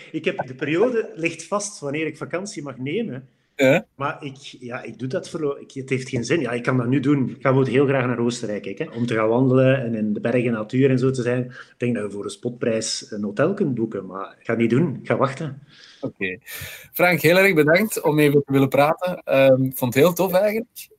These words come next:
Speaker 1: Aha.
Speaker 2: Ehm, eh, ik zou zeggen, blijf vooral gezond, want dat is het allerbelangrijkste.
Speaker 1: Ja.
Speaker 2: Maar ondertussen toch nog hier en daar wat fietsen en wat lopen en wat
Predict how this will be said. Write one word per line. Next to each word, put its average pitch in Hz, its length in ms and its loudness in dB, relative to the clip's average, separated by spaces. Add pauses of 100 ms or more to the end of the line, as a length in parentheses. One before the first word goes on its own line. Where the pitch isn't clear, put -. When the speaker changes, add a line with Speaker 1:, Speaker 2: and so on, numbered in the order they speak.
Speaker 1:
Aha. 123 320 -2
Speaker 2:
Ehm, 123 80 -2 (580)
eh, 113 340 2 (120)
ik - 140 -6
zou 113 180 2
zeggen, 131 400 -2 (140)
blijf 110 320 2
vooral 113 260 6
gezond, 117 340 4
want 123 160 4
dat 120 80 2
is 113 60 0
het 110 120 -2
allerbelangrijkste. 113 880 0 (400)
Speaker 1:
Ja. 104 100 -12 (160)
Speaker 2:
Maar 123 120 4
ondertussen - 440 0
toch 113 140 -2
nog 110 100 2
hier 110 240 2
en 101 80 0
daar 98 160 4
wat 95 120 2
fietsen - 360 0
en - 80 0
wat 170 120 -2
lopen - 280 -18
en - 100 -12
wat 156 260 -8